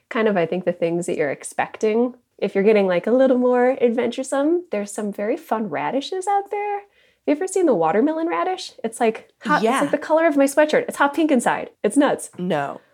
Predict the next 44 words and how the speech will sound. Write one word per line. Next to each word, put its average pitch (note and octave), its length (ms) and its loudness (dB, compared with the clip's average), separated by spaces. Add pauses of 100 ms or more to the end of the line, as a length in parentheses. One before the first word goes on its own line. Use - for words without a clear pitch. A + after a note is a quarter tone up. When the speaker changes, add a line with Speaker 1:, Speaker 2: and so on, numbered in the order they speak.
(100)
Speaker 2:
no, D#3 460 -4
you F3+ 160 -6
don't F3 80 0
Speaker 1:
Yeah. D#3 60 -2
Speaker 2:
even C3+ 180 -8
know. - 220 -20 (100)
Speaker 1:
Yeah. F#3+ 160 2
Speaker 2:
Watermelon G#3 500 2
radishes A3+ 500 0
were F3 120 0
an D#3 80 -2
obsession - 440 -6
of E3 80 -8
mine D#3 200 -8
the - 60 -10
moment D3 420 -6
I D3 100 0
found D#3 420 -2
out C#3+ 200 0
about D3 260 -4
them. B3 140 0 (100)
Speaker 1:
<laughs> - 100 0
Speaker 2:
But A#3+ 120 0
hold D4+ 160 2
on, C#4 140 2 (380)
the A#3+ 80 2
Northwest B3+ 520 0
grows G3 240 2
them? C#4+ 160 0
For F4+ 160 -12
Speaker 1:
Yeah, B4+ 160 8
Speaker 2:
some D5+ 100 10
Speaker 1:
yeah, C#4+ 60 10
Speaker 2:
reason, C#4+ 200 10
Speaker 1:
yeah. C4 60 2
Speaker 2:
I B3 60 0
thought A3 200 0
they B3 100 4
were, B3+ 120 4
like, A3 260 2
a F#3 60 2
fancy F3+ 400 -4
Southern D#3+ 460 0
food. B2 320 -6